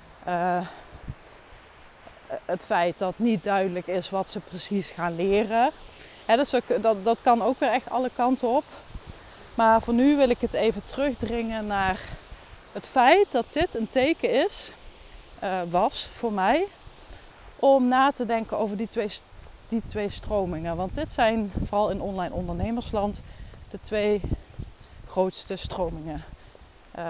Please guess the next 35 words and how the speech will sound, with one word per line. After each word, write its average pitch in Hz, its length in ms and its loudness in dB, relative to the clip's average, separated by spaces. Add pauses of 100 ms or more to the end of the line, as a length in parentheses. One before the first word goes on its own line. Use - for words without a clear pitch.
daar 185 100 0
heb 190 120 0
ik 165 60 -6
me 196 100 -6
wel 190 140 0
eens 180 120 -4
vaker 208 360 -2
over 196 220 -4
uitgesproken. 196 720 -4
Je 196 60 -2
hebt 185 140 -4
aan 185 140 -4
de 185 80 -6
ene 247 280 0
kant 180 260 -6
het 190 140 -12
online, 202 640 2 (540)
eh, 196 240 0
programmakamp. 254 1000 2 (800)
Hè, 254 160 0
dus - 180 -4
de 226 100 -4
mensen 196 340 -6
die 208 140 -2
heel 254 280 2
erg 170 240 0
zijn 180 280 -2
van 185 100 -6
de 185 80 -6
funnels 233 560 -2
en 185 100 -8
de 180 80 -4
online 180 340 -4
producten 214 880 -2
en 175 220 -6